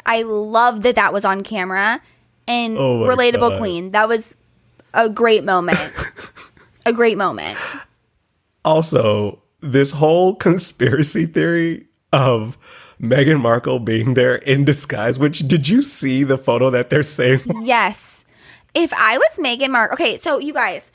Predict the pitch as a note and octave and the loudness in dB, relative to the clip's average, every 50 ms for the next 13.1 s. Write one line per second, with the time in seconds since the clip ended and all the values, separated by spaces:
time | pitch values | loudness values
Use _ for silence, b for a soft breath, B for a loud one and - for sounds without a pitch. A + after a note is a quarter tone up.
0 | b b b b b - C4 C4 C#4 D4+ - G#4+ A4 G#4 - - C4 C#4 C#4+ C#4+ | b b b b b -2 0 2 2 2 2 0 -4 -2 0 2 2 2 2 2
1 | - A3+ B3+ B3 - E3+ D3+ - C#3+ C#3+ D3 F#3 E3+ C#3+ - E3+ D#3+ D3+ C#3 - | 2 2 2 4 2 2 2 2 2 0 0 0 -2 0 0 0 0 0 0 -2
2 | - - C#3 A#2 G#2+ G#2 G2+ - _ _ - C#3+ C#3 C3+ - C4 G3+ D#3 D4 C#4+ | -2 -4 -4 -4 -4 -4 -6 -8 _ _ -2 -2 0 0 -2 -2 0 2 2 2
3 | G#3+ A3 C#4 B3+ A#3 G#3+ G3 F#3+ G3+ G#3+ D3+ C3 - - D#4 B3+ B3 C4 - D3+ | 2 2 2 2 0 0 -4 -6 -6 -2 -2 -2 0 2 2 2 2 2 0 -2
4 | G#3+ G3 F#3+ F#3+ F#3 F3+ F#3 F#3 G3 F#3+ F#3 G#3 F#3+ - _ _ _ _ _ _ | -2 -2 -2 -2 -4 -6 -6 -6 -6 -4 -4 -6 -6 -10 _ _ _ _ _ _
5 | - G#3+ A3 A3+ A3 A#3 A#3+ A#3+ G#3+ G3+ G3+ F#3+ F#3+ F3+ E3+ B2 - - - B | -8 -6 -4 -2 0 2 2 4 4 2 2 2 0 0 -2 -2 -6 -12 -16 B
6 | B B B B B - F4+ F#4+ F#4 G#4 A#4 - - - - C#4+ C#4 D4+ C#4 C4 | B B B B B 0 0 2 2 2 0 0 0 0 0 2 2 2 0 0
7 | B3+ B3 A#3 A#3 A3 - - - A#3 - b b b b b C4+ C#4+ C#4+ D4 D#4 | 0 0 2 2 0 -2 -4 -6 -14 -16 b b b b b -2 0 2 2 0
8 | D4+ D#4 - - F4 E4 - - - - - - _ _ - - - D4 E4 G4 | 0 0 -2 -2 -2 0 -2 -2 -4 -6 -14 -18 _ _ -18 -14 -10 -10 -8 -8
9 | A4+ C5 C#5 - B4 A4+ A#4 A#4 - - - F4 E4+ D#4+ D4+ C#4 C#4+ D4 A#3 A3 | -6 -6 -2 0 0 0 0 -2 -4 -4 -2 0 2 2 2 2 0 0 0 0
10 | A3+ - D#4 D#4 G4+ A4 A4+ A#4 G#4+ - B3+ C4+ F#4 G4 - - - - - - | 0 0 0 0 2 4 2 2 2 2 0 0 0 0 -2 -4 -2 0 0 0
11 | - - E2 B1+ - - - - B3+ C4+ C4 B3 C4 C#4+ E4 E4+ E4 G4 G4+ - | 0 0 -2 -2 -4 -4 -4 -4 -2 0 2 2 2 2 2 0 2 0 -2 -2
12 | - - D4 - - D#4 F4+ F#4+ E4 B3 A3+ A#3+ C4 B3+ F#3+ A#2+ - - - - | -2 -4 -4 -2 0 0 2 2 0 0 -2 -2 0 0 -2 -2 -4 -8 -10 -14
13 | - | -16